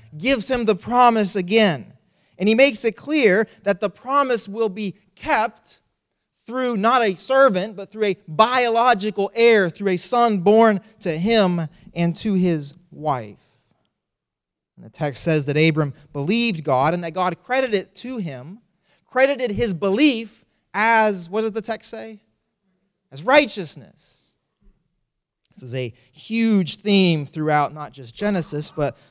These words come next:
the whole Bible. Paul will cite Abram's belief in Romans chapter four, verse three, as evidence that righteousness, that is, being right before God, has always been accomplished through our faith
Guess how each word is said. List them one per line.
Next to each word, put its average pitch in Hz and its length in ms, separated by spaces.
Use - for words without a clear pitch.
the 143 100
whole 160 440
Bible. 156 560
Paul 170 320
will 143 140
cite 175 460
Abram's 151 440
belief 160 640
in 123 80
Romans 156 500
chapter 143 400
four, 151 300
verse 131 320
three, 185 400
as 143 240
evidence 196 580
that 170 220
righteousness, 170 840
that 170 220
is, 170 240
being 254 460
right 240 480
before 220 460
God, 185 640
has 160 140
always 240 440
been 185 180
accomplished 180 680
through 165 140
our 160 140
faith 180 400